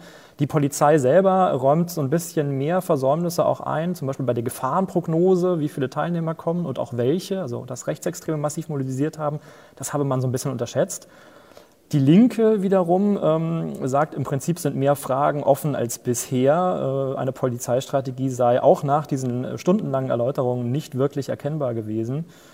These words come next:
Und, ähm, es sei erschreckend zu erleben, wie über mehrere Stunden sich die, äh, einzelnen Beteiligten gegenseitig die Schuld zugeschoben haben.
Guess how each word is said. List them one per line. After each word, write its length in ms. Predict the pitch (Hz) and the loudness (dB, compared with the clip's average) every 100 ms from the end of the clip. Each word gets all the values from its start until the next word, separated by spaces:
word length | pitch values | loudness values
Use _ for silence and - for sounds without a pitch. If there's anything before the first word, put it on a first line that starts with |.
| - - | -20 -8
Und, 460 | - 127 127 127 131 | -2 0 0 -4 -2
ähm, 440 | 120 120 120 120 - - _ _ - | -2 -2 -4 -6 -10 -20 _ _ -8
es 160 | 139 | -4
sei 160 | 127 123 | -2 -2
erschreckend 440 | 123 - 147 139 | -4 -2 -2 -2
zu 120 | 127 135 | -2 -2
erleben, 580 | 117 120 131 131 127 127 | -2 -2 -2 -2 -4 -4
wie 440 | 113 110 123 131 | -8 -6 -6 -4
über 280 | 135 123 120 | -4 0 0
mehrere 340 | 120 131 120 117 | 2 -2 -2 -2
Stunden 400 | - 135 139 117 | -2 -2 -2 -4
sich 340 | 120 - - | -6 -8 -14
die, 280 | 127 120 123 | -10 -6 -4
äh, 260 | 127 123 | -4 -4
einzelnen 600 | 123 127 - 117 117 117 117 | -4 -4 -4 -4 -4 -4 -6
Beteiligten 600 | 120 120 113 113 127 117 | -4 -2 -2 -4 -6 -2
gegenseitig 360 | 120 113 110 | -2 -2 -6
die 80 | - | -10
Schuld 300 | - 143 - | -4 -4 -4
zugeschoben 540 | - 107 107 120 117 | -8 -10 -8 -10 -10
haben. 260 | 117 110 | -10 -12